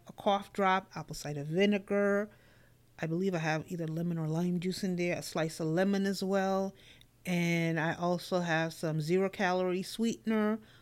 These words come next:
along with some turmeric and some cayenne pepper. Yes. So that's what's in my cup.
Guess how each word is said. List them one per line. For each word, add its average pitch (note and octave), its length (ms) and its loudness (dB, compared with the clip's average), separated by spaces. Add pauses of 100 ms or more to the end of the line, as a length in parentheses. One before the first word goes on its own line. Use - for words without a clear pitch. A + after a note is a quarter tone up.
(220)
along F#3+ 760 0 (140)
with E3+ 340 -2
some D3+ 540 -4 (260)
turmeric B3+ 680 4 (540)
and D#3+ 240 -4
some D3+ 200 -8 (100)
cayenne E3+ 800 -4 (420)
pepper. - 360 -8 (560)
Yes. - 460 -12 (1120)
So - 140 -6
that's A3 220 -2
what's A#3 200 -6
in A#3+ 100 0
my C4 120 -4
cup. - 340 -8